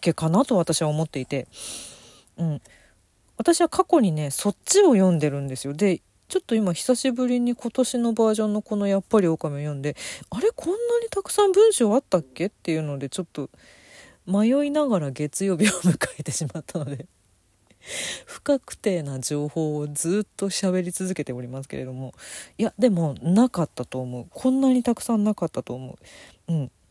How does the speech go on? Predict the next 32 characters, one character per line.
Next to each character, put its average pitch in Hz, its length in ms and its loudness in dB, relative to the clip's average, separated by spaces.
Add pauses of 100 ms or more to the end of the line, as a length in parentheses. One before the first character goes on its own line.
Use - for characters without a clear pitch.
(600)
だ 233 100 0
か 180 140 0
ら、 160 140 0 (360)
お 202 80 -2
子 330 160 4
さ 381 180 0
ん 359 540 -4 (200)
と 311 140 4
読 311 180 4
む 294 160 2
ん 202 60 2
だ 170 100 0
っ - 40 -2
た - 160 -6
ら、 143 240 2 (880)
も 196 140 2
ち 220 140 0
ろ 208 100 2
ん 151 60 0
最 175 240 2
新 180 240 0
の 180 100 -2
バ 175 140 -2
ー - 40 -2
ジ 185 80 -4
ョ - 20 0
ン 202 60 -2
の 220 80 -4
方 247 240 0
が 208 120 0
よ 170 200 0
り 196 260 0